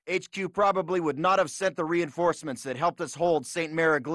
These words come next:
At headquarters, Moody, Elder, and Martin were assigned to silence a German battery at Brecourt Manor and faced an entire platoon of Germans with only a handful of men.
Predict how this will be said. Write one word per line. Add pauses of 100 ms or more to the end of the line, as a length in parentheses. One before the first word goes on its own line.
(1500)
At
headquarters,
Moody,
Elder,
and
Martin
were
assigned
to
silence
a
German
battery
at
Brecourt
Manor (120)
and
faced
an
entire
platoon
of
Germans
with
only
a
handful
of
men.